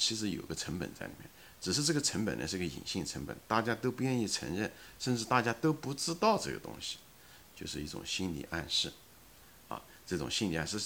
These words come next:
这种东西是潜意识的，它这不是有意识的啊。我们自己自我感觉好是，是有意识的啊。比方说，哦，哦呀，头发染了，显得年轻啊，这是有意识的。有些东西啊，当你染头发的那一瞬间，或者是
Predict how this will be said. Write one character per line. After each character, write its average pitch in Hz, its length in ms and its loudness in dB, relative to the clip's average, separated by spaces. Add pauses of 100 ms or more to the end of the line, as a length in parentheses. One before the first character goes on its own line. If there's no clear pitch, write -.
这 147 120 2
种 120 220 2
东 98 120 4
西 95 100 -2
是 92 120 -4
潜 - 340 4
意 90 120 0
识 - 160 2
的， - 100 -10
它 - 140 -6
这 104 100 -4
不 98 140 -6
是 107 200 0
有 58 120 -2
意 104 160 -2
识 - 160 0
的 50 100 -6 (440)
啊。 82 100 2
我 87 60 4
们 123 100 6
自 160 140 6
己 92 120 2
自 104 140 2
我 117 100 10
感 73 240 4
觉 98 60 -2
好 - 160 -6
是， 117 140 -2
是 117 220 0
有 52 120 -2
意 82 140 -2
识 - 160 -4
的 - 60 -14 (180)
啊。 - 120 -6 (220)
比 - 80 -6
方 65 100 -4
说， 69 140 -8
哦， 67 320 -2
哦 98 140 2
呀， 113 120 4 (120)
头 - 140 -6
发 92 120 2
染 76 180 2
了， 62 120 -2
显 - 140 -2
得 80 60 2
年 73 180 -2
轻 82 180 -4 (120)
啊， - 80 -4
这 175 100 -4
是 175 80 -2
有 101 100 -2
意 71 140 -4
识 - 140 -6
的。 - 100 -10 (720)
有 80 100 2
些 92 140 4
东 147 160 6
西 135 100 0
啊， 87 120 4 (760)
当 185 280 12
你 110 80 10
染 90 260 6
头 85 160 -2
发 110 80 0
的 92 80 2
那 95 100 2
一 85 40 2
瞬 85 200 0
间， 85 200 -2
或 113 120 -4
者 95 80 -4
是 95 140 -4